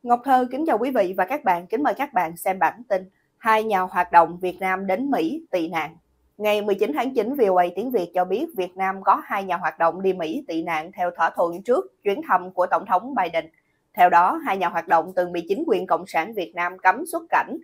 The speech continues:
đang tái định cư tại Hoa Kỳ, theo một thỏa thuận được đàm phán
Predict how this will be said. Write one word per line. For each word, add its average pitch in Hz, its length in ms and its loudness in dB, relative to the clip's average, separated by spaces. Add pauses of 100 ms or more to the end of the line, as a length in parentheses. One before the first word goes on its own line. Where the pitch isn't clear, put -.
(280)
đang 190 260 4
tái 196 260 2
định 190 200 -2
cư 196 260 0
tại 165 100 2
Hoa 190 140 0
Kỳ, 175 320 -4 (280)
theo 180 140 4
một 175 200 2
thỏa 175 140 2
thuận 185 340 0
được 185 180 -2
đàm 175 260 2
phán 269 260 0